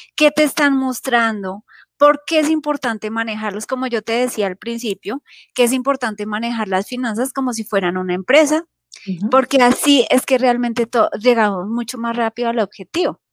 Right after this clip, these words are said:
Speaker 1: ¿sí? Porque esto realmente es una herramienta. Eh, empezamos a manejar todos estos estados financieros y adicional a, a, eh, adicionalmente, qué emociones son las que hacemos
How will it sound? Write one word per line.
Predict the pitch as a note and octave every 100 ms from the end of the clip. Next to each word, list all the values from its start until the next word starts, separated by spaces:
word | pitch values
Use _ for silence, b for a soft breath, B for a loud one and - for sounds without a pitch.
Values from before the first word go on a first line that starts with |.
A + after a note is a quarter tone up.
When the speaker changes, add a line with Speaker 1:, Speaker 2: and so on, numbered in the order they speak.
| _ -
Speaker 1:
¿sí? | D4
Porque | C4+ B3+
esto | G3+ A#3
realmente | C#4+ D4 G#3 F3+
es | F#3
una | F#3+
herramienta. | F3+ D3+ G#3+ D4 - - _ B B B B B
Eh, | - C4+ C4 C4 B3+ A#3 - _ _
empezamos | C#4 B3 C4 A#3+ A3+
a | C4+
manejar | C4+ A3+ G3
todos | - A#3 C4+
estos | C#4+ C#4+
estados | D4 C#4+ A#3 A3+
financieros | C4 C4+ B3+ A#3+ G#3 - _
y | - C4+ C4
adicional | B3 A#3 A#3 G3+
a, | A3 A#3+ G#3+ -
a, | B3 -
eh, | A#3+ B3
adicionalmente, | A3+ A#3 G#3+ G#3+ A#3 B3+ C4
qué | C#4 C4
emociones | C4 C#4+ D4 - D#4 E4 E4 E4
son | D#4
las | D4 D4
que | D#4+
hacemos | C#4+ - G#3 G#3 A#3+